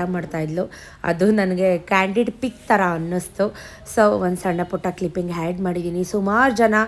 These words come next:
"ಅವಳು ಸಿಸ್ ನಿಮ್ಮ ಥರ ಇದ್ದಾರೆ" ಅಂತ ನೋಡಿ ನಮ್ಮ ಅಪ್ಪನಿಗೆ ಯಾವ ಥರ ಹಿಂಸೆ ಕೊಡ್ತಾ ಇದ್ದಾಳೆ ಅಂತ. ನಮ್ಮ ಪಪ್ಪ ಅದಕ್ಕೆಲ್ಲ ಒಂಚೂರು ಬೇಜಾರೇ ಮಾಡ್ಕೊಳ್ಳಲ್ಲ. ನಿಜಕ್ಕೂ ನಮ್ಮಪ್ಪ ಅಂದ್ರೇ ಹಾಗೆ ಒಂಥರ ಹಂಬಲ್ ಪರ್ಸನ್.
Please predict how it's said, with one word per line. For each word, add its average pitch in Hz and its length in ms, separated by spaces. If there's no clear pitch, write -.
"ಅವಳು 214 240
ಸಿಸ್ 220 300
ನಿಮ್ಮ 214 220
ಥರ 214 200
ಇದ್ದಾರೆ" 196 480
ಅಂತ 185 280
ನೋಡಿ 180 240
ನಮ್ಮ 175 180
ಅಪ್ಪನಿಗೆ 185 320
ಯಾವ 175 160
ಥರ 185 160
ಹಿಂಸೆ 170 380
ಕೊಡ್ತಾ 170 320
ಇದ್ದಾಳೆ 165 340
ಅಂತ. 156 180
ನಮ್ಮ 180 180
ಪಪ್ಪ 175 320
ಅದಕ್ಕೆಲ್ಲ 175 400
ಒಂಚೂರು 175 520
ಬೇಜಾರೇ 165 480
ಮಾಡ್ಕೊಳ್ಳಲ್ಲ. 156 760
ನಿಜಕ್ಕೂ 175 600
ನಮ್ಮಪ್ಪ 170 420
ಅಂದ್ರೇ 170 500
ಹಾಗೆ 165 500
ಒಂಥರ 160 340
ಹಂಬಲ್ 170 580
ಪರ್ಸನ್. 175 460